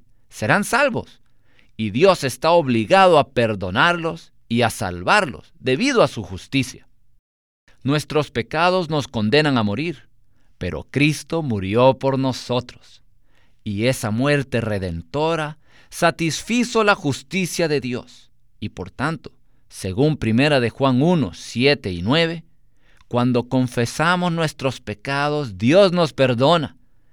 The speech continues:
y su preciosa sangre nos limpia de toda injusticia. Luego,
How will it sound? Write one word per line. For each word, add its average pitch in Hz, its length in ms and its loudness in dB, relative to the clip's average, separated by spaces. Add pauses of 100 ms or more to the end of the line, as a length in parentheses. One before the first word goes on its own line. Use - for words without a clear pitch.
(160)
y - 80 -14
su 95 220 -12
preciosa 131 640 -6
sangre 139 520 0
nos 107 220 0
limpia 110 580 -2
de 120 120 -2
toda 165 480 0
injusticia. 117 720 -6 (1040)
Luego, 92 500 -6